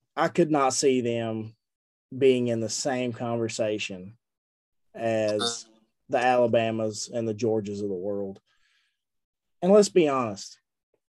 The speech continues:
all across college football, there are only two locks for the college football playoff.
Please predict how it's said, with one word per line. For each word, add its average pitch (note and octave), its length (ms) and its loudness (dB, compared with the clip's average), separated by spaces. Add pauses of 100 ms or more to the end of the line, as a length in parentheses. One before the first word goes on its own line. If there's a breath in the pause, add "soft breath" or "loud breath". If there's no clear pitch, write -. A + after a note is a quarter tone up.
(280)
all G3 240 10
across D#3+ 420 4
college B2+ 380 2
football, G#2 560 -4 (640)
there F#3 300 8
are C#3 40 6
only C#3 280 2
two C#3+ 320 -2
locks G#2+ 640 -6 (1200)
for D3+ 120 0
the B2 80 2
college A2 280 -2
football G2+ 260 -4
playoff. E2+ 420 -10